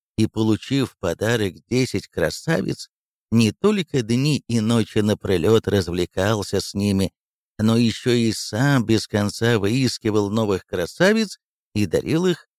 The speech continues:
Ван Цзэ, чтобы возместить долг. Поистине, горе беду предвещает жизнь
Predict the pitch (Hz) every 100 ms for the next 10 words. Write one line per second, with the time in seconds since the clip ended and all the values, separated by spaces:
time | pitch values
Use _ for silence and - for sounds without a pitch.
0 | _ - 87 110 151 147 - - - -
1 | 78 90 - _ _ _ - - 214 160
2 | 120 127 113 113 - - 110 90 107 87
3 | 62 _ _ _ _ _ _ _ _ _
4 | _ _ _ _ - 104 107 160 196 -
5 | - 120 117 104 - _ _ _ _ _
6 | _ _ _ _ _ _ _ _ 123 110
7 | 147 185 170 175 151 95 _ _ 135 123
8 | 147 107 131 196 170 147 143 143 135 -
9 | 160 175 151 117 101 98 170 196 180 147
10 | 147